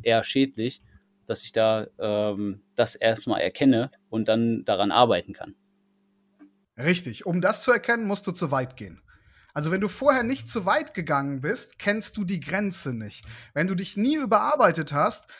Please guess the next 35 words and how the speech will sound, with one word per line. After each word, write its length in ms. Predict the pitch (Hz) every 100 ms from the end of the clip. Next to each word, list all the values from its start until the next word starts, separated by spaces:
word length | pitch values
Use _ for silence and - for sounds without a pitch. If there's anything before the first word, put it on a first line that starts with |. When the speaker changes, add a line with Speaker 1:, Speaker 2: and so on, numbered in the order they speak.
| _
Speaker 2:
dann 140 | 165
weißt 240 | 175 233 -
du 60 |
gar 160 | 196 196
nicht, 120 | 196
wie 60 | 185
viel 160 | - 208
du 100 | 160
eigentlich 360 | 151 139 131
leisten 500 | 208 269 202 - 127
kannst. 460 | - 101 98 - -
Ja? 220 | 139 196
Wenn 100 | 175
du 60 | 175
nie 160 | 240
versucht 380 | 240 165 214 -
hast, 180 | 190 -
bis 160 | 175
zur 100 | -
Spitze 420 | 151 - 226 220 180
zu 140 | 165
klettern, 440 | - 214 214 208 - - _
weißt 260 | 160 185 -
du 60 |
auch 100 | 175
gar 200 | - 165
nicht, 160 | 170 170
wie 100 | 143
weit 220 | 156 165
du 80 | 147
eigentlich 400 | 139 143 135 -
kommen 340 | 180 196 139
würdest. 340 | 120 117 156 -
Und 120 | 143
dementsprechend 640 | 180 185 - 214 - 220